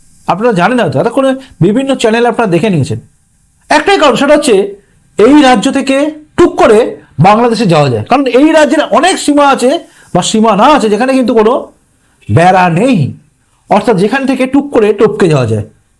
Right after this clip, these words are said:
তবুও বিএসএফ চেষ্টা করে যাচ্ছে, কিন্তু এই পশ্চিমবঙ্গ সরকারের গাফিলতির জন্য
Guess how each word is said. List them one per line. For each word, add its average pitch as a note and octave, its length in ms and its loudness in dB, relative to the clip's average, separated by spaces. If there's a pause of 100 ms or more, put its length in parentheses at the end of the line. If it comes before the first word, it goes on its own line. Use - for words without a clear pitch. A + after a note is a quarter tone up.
(340)
তবুও F#4+ 360 4
বিএসএফ C#4+ 360 0
চেষ্টা A#3 260 -2
করে F#3 200 0
যাচ্ছে, C#3 380 -4
কিন্তু A3+ 540 0 (420)
এই F#3+ 80 2
পশ্চিমবঙ্গ C#4 600 0
সরকারের B3 420 0
গাফিলতির B3+ 500 0
জন্য F#3+ 440 0